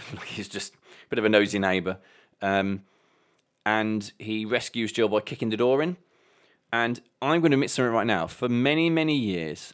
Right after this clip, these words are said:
I didn't know that he said, "You were nearly a Jill sandwich."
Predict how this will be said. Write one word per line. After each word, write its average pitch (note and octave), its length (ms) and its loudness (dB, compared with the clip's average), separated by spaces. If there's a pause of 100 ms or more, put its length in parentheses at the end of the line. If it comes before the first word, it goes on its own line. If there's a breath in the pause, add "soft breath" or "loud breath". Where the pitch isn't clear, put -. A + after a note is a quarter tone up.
I C3 240 2
didn't C3+ 380 -6
know A#2 280 0
that G#2+ 180 -6
he G#2+ 80 -4
said, E2 460 -2 (320 soft breath)
"You G#2 180 -2
were G#2 80 0
nearly G#2 360 2
a G2 160 0
Jill G#2+ 720 0
sandwich." D3 600 -6